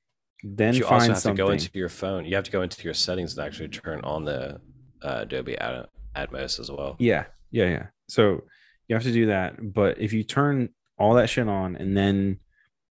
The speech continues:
Speaker 1: turn on, um, the shit I just said, and then find something that,
Speaker 2: Mm-hmm.
Speaker 1: um, supports
Speaker 2: That's, yeah.
Speaker 1: spatial audio.
Speaker 2: Yeah.
Speaker 1: And do it in a small room.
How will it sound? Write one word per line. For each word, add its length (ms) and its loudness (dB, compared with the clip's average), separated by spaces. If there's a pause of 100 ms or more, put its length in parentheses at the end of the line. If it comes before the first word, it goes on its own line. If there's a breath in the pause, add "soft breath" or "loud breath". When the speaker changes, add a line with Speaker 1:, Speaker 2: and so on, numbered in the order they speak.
Speaker 1:
turn 200 6
on, 340 4
um, 560 0 (1300)
the 80 -6
shit 160 -6
I 100 -2
just 200 -4
said, 280 0 (800)
and 120 0
then 180 4
find 420 4
something 500 -4 (280)
that, 340 0
Speaker 2:
Mm-hmm. 240 -2
Speaker 1:
um, 380 -8 (240)
supports 680 2
Speaker 2:
That's, 280 -12 (340)
yeah. 60 2
Speaker 1:
spatial 300 4
audio. 480 2 (600)
Speaker 2:
Yeah. 160 -4
Speaker 1:
And 300 -6
do 200 8
it 120 2
in 120 0
a 100 2
small 560 4
room. 420 -2